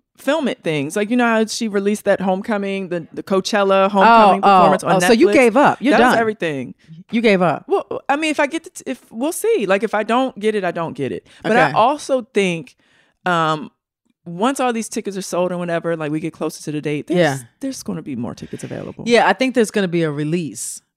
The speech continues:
Speaker 2: of tickets,
Speaker 1: Okay.
Speaker 2: right? And I'm just gonna snatch those up. I gotta be on, on top
Speaker 1: It's
Speaker 2: of
Speaker 1: just
Speaker 2: it.
Speaker 1: amazing. Sh-, like, we're talking about football stadiums. We're not
Speaker 2: Yes.
Speaker 1: talking about basketball arenas.
Speaker 2: No.
Speaker 1: Like,
Speaker 2: No.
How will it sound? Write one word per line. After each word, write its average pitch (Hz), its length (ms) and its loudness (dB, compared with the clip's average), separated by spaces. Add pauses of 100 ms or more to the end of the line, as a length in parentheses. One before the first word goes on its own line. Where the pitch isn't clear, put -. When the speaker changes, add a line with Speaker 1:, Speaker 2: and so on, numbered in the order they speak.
Speaker 2:
of - 140 2
tickets, - 680 -4
Speaker 1:
Okay. 139 100 -4
Speaker 2:
right? 143 380 2
And 151 120 -2
I'm 160 120 0
just 151 220 -8
gonna 139 180 -6
snatch - 640 -8
those 135 240 -4
up. - 200 -10 (120)
I 208 80 2
gotta 254 180 4
be 165 180 2
on, 165 220 0
on 147 140 -8
top - 140 2
Speaker 1:
It's - 100 -2
Speaker 2:
of 262 60 6
Speaker 1:
just 262 120 2
Speaker 2:
it. - 60 -4
Speaker 1:
amazing. 233 840 0 (760)
Sh-, - 340 -8 (120)
like, 202 200 0
we're 320 80 -8
talking 392 320 -6
about 226 200 -6
football 165 540 -2
stadiums. 135 540 -6
We're 294 100 -2
not - 80 -8
Speaker 2:
Yes. 226 220 6
Speaker 1:
talking 277 220 -2
about 220 180 -2
basketball 175 520 -2
arenas. 120 400 -8
Speaker 2:
No. 202 320 2
Speaker 1:
Like, 185 240 -2 (300)
Speaker 2:
No. 269 380 0